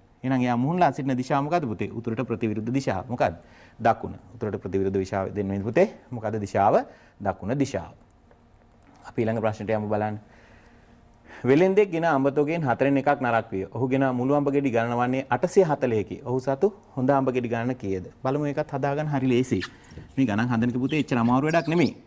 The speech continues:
සරලව මේ හදා ගන්න පුළුවන්. වෙළෙන්දෙක් ගෙන අඹ තොගෙන් හතරෙන් එකක් නරක් විය. හතරෙන් එකක් නරක් වෙලා. හරියටම හතර බෙදලා එක කොටසක්. ඔහු ගෙන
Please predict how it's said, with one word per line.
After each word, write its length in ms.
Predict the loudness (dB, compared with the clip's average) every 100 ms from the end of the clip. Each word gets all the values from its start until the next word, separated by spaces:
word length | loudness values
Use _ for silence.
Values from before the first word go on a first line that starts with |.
| -20
සරලව 380 | -8 -4 -2 -2
මේ 120 | -2
හදා 260 | 0 2 2
ගන්න 200 | 2 2
පුළුවන්. 300 | 2 2 0 -16 -20 -20 -6 2
වෙළෙන්දෙක් 460 | 4 4 4 4
ගෙන 120 | 4 2 2 -2 -2
අඹ 140 | 2 2
තොගෙන් 480 | 2 2 2 2 -2 -14 -20 -20 -4
හතරෙන් 380 | -2 2 2 2
එකක් 240 | 4 2
නරක් 320 | 4 4 4 0
විය. 160 | -8 -10 _ _ _ _ _ _ -8
හතරෙන් 260 | -4 -2
එකක් 180 | 0 0
නරක් 260 | 2 0 0
වෙලා. 240 | -6 -6 -18 _ -8
හරියටම 320 | -4 0 2 0 -2 -20 -6
හතර 220 | -2 0 0
බෙදලා 220 | 4 4
එක 60 |
කොටසක්. 360 | 4 2 0 -12 -16 _ _ _ 0
ඔහු 160 | 2 4
ගෙන 160 | 4